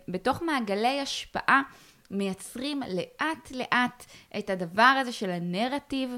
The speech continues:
אה, של איך, מה, מה אני בעצם רואה שאני מסתכל במראה, שחלק ממנו זה באמת התכונה הזאת, התכ-, ה-, ה-,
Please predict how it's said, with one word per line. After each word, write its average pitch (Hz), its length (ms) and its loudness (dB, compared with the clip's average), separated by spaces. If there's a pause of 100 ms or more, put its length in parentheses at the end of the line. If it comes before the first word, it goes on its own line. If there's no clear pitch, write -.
(340)
אה, - 60 -2 (220)
של 180 340 -4 (100)
איך, 208 300 -4
מה, 196 300 0
מה 208 240 4
אני 247 120 2
בעצם 208 340 2
רואה 185 220 4
שאני 202 220 -4
מסתכל 180 420 -2
במראה, 170 460 -2 (300)
שחלק 302 680 -2
ממנו 453 360 -6 (280)
זה 220 160 0
באמת 220 340 0
התכונה 339 460 -4
הזאת, 254 200 -6
התכ-, - 300 -8
ה-, 190 300 -2
ה-, 180 220 0